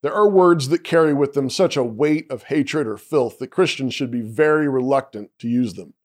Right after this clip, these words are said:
I suppose there may be some perfect place for an F-bomb, but I would suggest that godly Christians can have only one or two max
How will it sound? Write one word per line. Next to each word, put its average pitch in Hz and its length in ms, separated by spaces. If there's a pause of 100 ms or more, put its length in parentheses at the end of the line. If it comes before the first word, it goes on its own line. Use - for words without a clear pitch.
(680)
I 165 180
suppose 135 540
there 139 180
may 143 200
be 135 160
some 160 460
perfect - 520
place 127 400
for 127 220
an 127 80
F-bomb, 104 520 (560)
but 135 100
I 160 100
would 190 160
suggest 143 440
that 127 140
godly 147 320
Christians 131 540
can 139 140
have 135 280 (160)
only 175 240
one 131 520
or 131 140
two 160 300
max 120 640